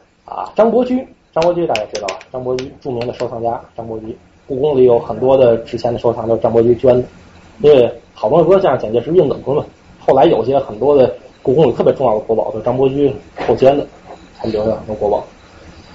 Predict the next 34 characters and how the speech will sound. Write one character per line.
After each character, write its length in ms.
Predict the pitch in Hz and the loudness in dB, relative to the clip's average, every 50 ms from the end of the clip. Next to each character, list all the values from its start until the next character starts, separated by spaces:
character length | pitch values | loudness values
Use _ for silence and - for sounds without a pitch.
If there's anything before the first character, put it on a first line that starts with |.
| - - - - - _ - - - | -20 -20 -20 -20 -20 _ -20 -6 0
然 140 | - 190 214 | 2 4 4
后 100 | 220 214 202 196 185 | 4 4 4 2 0
袁 160 | 180 180 226 233 | 0 0 0 0
克 140 | 220 196 | 2 2
文、 100 | 170 170 190 220 208 - - - - _ _ _ _ _ _ _ _ _ | 4 4 4 2 0 -4 -10 -18 -20 _ _ _ _ _ _ _ _ _
袁 140 | - 139 165 208 | -6 -4 -2 -2
寒 200 | 208 208 165 185 | -2 -2 -2 -4
云， 160 | 185 156 147 165 180 - | -2 -2 -4 -4 -6 -6
寒 160 | - 135 143 151 | -8 -8 -8 -8
云 260 | 143 139 143 151 156 | -8 -8 -8 -10 -10
是 140 | 151 143 120 | -12 -12 -12
他 100 | - 131 | -10 -8
的 160 | 135 117 - - | -8 -8 -10 -10
号， 220 | - 156 - - - _ _ _ _ _ _ _ _ _ | -10 -10 -10 -10 -14 _ _ _ _ _ _ _ _ _
他 140 | _ - 131 | _ -10 -10
是 200 | 127 127 113 113 110 | -10 -10 -12 -10 -8
袁 180 | 117 120 135 | -6 -6 -6
世 80 | 135 127 | -8 -10
凯 180 | - - 101 | -12 -14 -14
的 100 | - - - | -14 -14 -12
二 100 | - 127 | -10 -10
儿 140 | 113 107 107 | -8 -8 -8
子 180 | 131 131 135 - - _ _ _ _ 107 104 - | -10 -10 -12 -14 -18 _ _ _ _ -20 -20 -18
袁 100 | 113 110 | -16 -12
寒 120 | - 120 117 | -12 -10 -10
云。 80 | 110 107 - - - _ _ _ - - - _ _ _ _ _ _ _ | -10 -10 -12 -14 -20 _ _ _ -20 -20 -20 _ _ _ _ _ _ _
再 160 | - 147 123 | -2 0 2
有 80 | 117 117 | 2 2
就 100 | 127 120 | 0 0
是 100 | 117 117 | -2 -2
红 200 | 110 - - 135 | -6 -6 -4 0
豆 100 | - 170 | 2 4
馆 160 | 127 123 - - | 4 4 2 0
主， 280 | - - 113 120 131 | -2 -6 -8 -10 -10